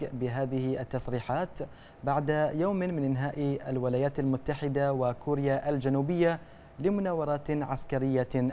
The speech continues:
دورية. يذكر أن المفاوضات بين واشنطن وبيونغ يانغ انهارت بعد القمة الثانية التي جمعت الرئيس دونالد ترامب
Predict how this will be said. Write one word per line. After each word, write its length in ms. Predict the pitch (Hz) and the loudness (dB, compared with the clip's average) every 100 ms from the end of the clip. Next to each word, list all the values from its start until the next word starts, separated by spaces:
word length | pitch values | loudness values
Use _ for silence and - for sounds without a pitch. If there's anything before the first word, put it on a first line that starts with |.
| - | 0
دورية. 600 | 127 131 165 117 101 92 - - - - - | 0 2 2 4 2 0 -10 -20 -20 -14 -4
يذكر 580 | 113 - 123 131 151 147 | -4 0 2 4 2 2
أن 160 | 139 | 2
المفاوضات 840 | 127 131 131 120 117 117 135 156 127 | 2 2 2 2 2 0 -2 -2 0
بين 220 | 131 127 | 2 2
واشنطن 640 | 117 143 160 147 139 160 | 2 0 -2 -4 -2 -2
وبيونغ 580 | 156 127 104 123 170 135 | 0 0 0 0 0 0
يانغ 280 | 120 156 160 - - - - | 0 0 -2 -6 -14 -14 -4
انهارت 520 | 160 165 208 190 185 | -2 0 0 0 -2
بعد 300 | 143 147 143 | 0 0 2
القمة 480 | 143 135 156 165 156 147 | 0 0 -2 -2 -2 -2
الثانية 640 | 143 - 196 165 117 110 110 - - - | -4 -2 0 2 2 0 -4 -18 -14 -6
التي 340 | 110 110 123 | -4 -2 0
جمعت 480 | 113 139 139 135 135 | 0 0 0 -2 -2
الرئيس 480 | 120 123 143 156 - | -2 -2 0 -2 -2
دونالد 360 | 131 131 131 | 0 0 0
ترامب 320 | - 127 160 | -2 -4 -2